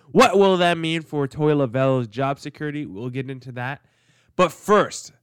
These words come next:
let me tell you guys about Built Bar, 'cause Built Bars, they are not candy bars. They taste like candy bars, but they're actually protein bars, and they come in sixteen amazing flavors.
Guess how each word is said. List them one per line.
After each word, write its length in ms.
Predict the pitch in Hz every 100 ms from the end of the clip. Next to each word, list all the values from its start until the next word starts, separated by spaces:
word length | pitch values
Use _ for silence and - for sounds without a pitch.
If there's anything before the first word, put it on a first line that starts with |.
| _ _ _ _ _ _ _ _ -
let 200 | 160 240
me 140 | 285
tell 240 | - 220 202
you 100 | 175
guys 300 | 160 156 143
about 500 | 120 139 117 98 -
Built 300 | 156 165 -
Bar, 240 | 123 117
'cause 180 | - 120
Built 260 | 123 208
Bars, 400 | 233 165 135 123 _ _ _ _ _ _ _ _ _ _ -
they 200 | 151 269
are 80 | 277
not 340 | 254 277 214
candy 380 | - 226 240 196
bars. 320 | 143 117 113
They 120 | 165
taste 360 | 185 220 233 -
like 160 | 185
candy 360 | - 135 139 127
bars, 300 | 120 120 123
but 140 | 143
they're 100 | 165
actually 400 | 190 220 - 233
protein 560 | 196 - 185 269 - 160
bars, 320 | 120 110 117
and 140 | 120 185
they 60 |
come 180 | 208 294
in 60 | 247
sixteen 520 | - 190 - - 165
amazing 380 | 147 131 113 104
flavors. 560 | - 113 101 85 -